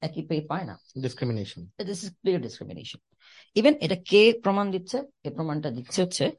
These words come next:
Speaker 1: ওদেরই organization, international labor organization, হ্যাঁ?
Speaker 2: আইএলও।
Speaker 1: আইএলও, right। তো তারা কি বলতেছে? তারা বলতেছে যে in ইউএসএ, on an average, immigrants earn less than native born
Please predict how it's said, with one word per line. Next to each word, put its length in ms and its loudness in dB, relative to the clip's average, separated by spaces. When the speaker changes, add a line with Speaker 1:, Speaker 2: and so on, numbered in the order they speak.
Speaker 1:
ওদেরই 280 6
organization, 800 0
international 580 0
labor 360 4
organization, 640 -4
হ্যাঁ? 120 -2
Speaker 2:
আইএলও। 260 -4
Speaker 1:
আইএলও, 500 -8
right। 260 -12
তো 100 4
তারা 220 6
কি 160 0
বলতেছে? 400 -8
তারা 180 4
বলতেছে 440 0
যে 180 0
in 260 0
ইউএসএ, 600 4
on 160 6
an 120 2
average, 640 2
immigrants 460 6
earn 340 4
less 340 6
than 260 0
native 360 0
born 320 0